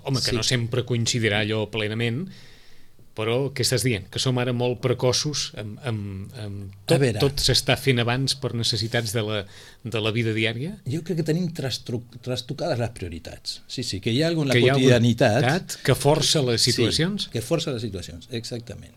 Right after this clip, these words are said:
Speaker 2: Eh? A veure, un nen de quatre mesos, eh? Un, un nadó de quatre
Speaker 1: Sí.
Speaker 2: mesos en una llar d'infants no és una necessitat del nadó.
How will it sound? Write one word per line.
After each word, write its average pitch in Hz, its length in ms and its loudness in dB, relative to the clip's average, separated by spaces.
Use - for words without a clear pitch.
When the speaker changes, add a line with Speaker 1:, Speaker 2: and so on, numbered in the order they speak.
Speaker 2:
Eh? 135 140 -4
A 101 100 -6
veure, 76 260 -10
un 165 180 -2
nen 139 160 0
de 113 80 0
quatre 120 280 0
mesos, 90 540 -8
eh? 98 180 -10
Un, 101 260 -4
un 80 540 -12
nadó 101 340 0
de 92 80 -6
quatre 113 220 2
Speaker 1:
Sí. 120 40 4
Speaker 2:
mesos 117 320 0
en 113 100 -2
una 143 120 0
llar 110 200 0
d'infants 95 680 -8
no 127 120 -2
és 127 80 -6
una 110 160 -4
necessitat 95 420 -6
del 85 140 -8
nadó. 80 280 -10